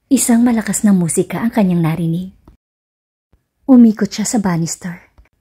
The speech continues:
at mas marami pang boses at tawanan ang nagmula sa sala. Anong nangyayari? Tumingin siya sa ibaba at nakita niyang maraming tao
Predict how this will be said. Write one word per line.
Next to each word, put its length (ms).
at 160
mas 180
marami 380
pang 240
boses 320
at 180
tawanan 600
ang 160
nagmula 320
sa 160
sala. 480
Anong 320
nangyayari? 500
Tumingin 400
siya 160
sa 160
ibaba 480
at 160
nakita 400
niyang 180
maraming 380
tao 480